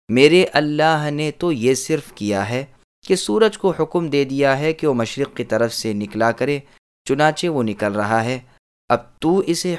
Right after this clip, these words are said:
حکم دے کہ وہ مغرب کی طرف سے نکلے۔ اس کا کوئی ظاہری ٹوٹا پھوٹا جواب بھی اس سے نہ بن پڑا اور بے زبان ہو کر اپنی عاجزی کا اقراری ہو گیا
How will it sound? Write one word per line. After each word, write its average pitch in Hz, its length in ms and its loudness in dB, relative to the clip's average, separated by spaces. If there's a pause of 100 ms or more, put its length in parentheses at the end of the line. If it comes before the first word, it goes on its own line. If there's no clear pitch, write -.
حکم 117 300 -2
دے 110 200 0
کہ 156 160 -6
وہ 151 120 0
مغرب 104 420 -2
کی 107 80 -2
طرف 120 260 0
سے 135 140 -4
نکلے۔ 139 340 -4 (920)
اس 170 220 0
کا 160 240 -4
کوئی 175 360 0
ظاہری 139 640 -2
ٹوٹا 156 420 -2
پھوٹا 135 400 -2
جواب 117 560 -2
بھی 156 200 -4 (100)
اس 123 120 -4
سے 131 260 -4
نہ 107 140 -4
بن 113 220 0
پڑا 147 320 -2 (400)
اور 110 140 0
بے 135 220 2
زبان 131 380 0
ہو 123 140 0
کر 127 160 -2
اپنی 123 360 -4
عاجزی 113 420 0
کا - 120 -4
اقراری 107 520 -2
ہو 110 200 -2
گیا 120 160 -2